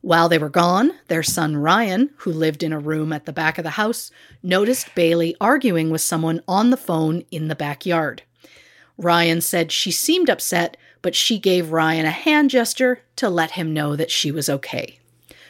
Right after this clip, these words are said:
Soon after, their parents arrived home to find Bailey on the kitchen floor with her head against the lower cabinet and a gold curtain tie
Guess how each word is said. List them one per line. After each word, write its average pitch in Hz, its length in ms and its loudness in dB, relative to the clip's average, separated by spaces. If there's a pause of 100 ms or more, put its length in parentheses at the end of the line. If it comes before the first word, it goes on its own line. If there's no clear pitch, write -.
(240)
Soon 156 380 -2
after, 165 480 0 (220)
their 170 160 0
parents 170 420 0
arrived 165 480 0
home 262 460 2 (380)
to 220 100 -6
find 170 340 -2
Bailey 220 540 2
on 151 140 -4
the 151 60 -4
kitchen 240 400 0
floor 185 520 0 (420)
with 160 120 -8
her 160 100 -4
head 190 440 0
against 170 440 0
the 175 80 -2
lower 160 280 2
cabinet 180 520 -2 (440)
and 165 140 -2
a 160 60 0
gold 196 640 0
curtain 247 440 0
tie 160 480 -6